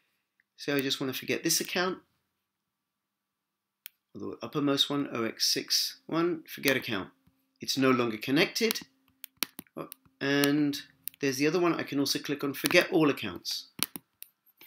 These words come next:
Nothing. All gone. So that's how you connect your Ether wallet account to Ether Delta for buying and trading Ethereum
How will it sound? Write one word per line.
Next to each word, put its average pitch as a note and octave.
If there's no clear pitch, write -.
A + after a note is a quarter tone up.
Nothing. -
All E3
gone. -
So -
that's G3+
how E3+
you D#3
connect -
your C#3
Ether F3
wallet D3
account C3+
to -
Ether D#3
Delta D3
for A2
buying C3
and B2
trading A2+
Ethereum C3+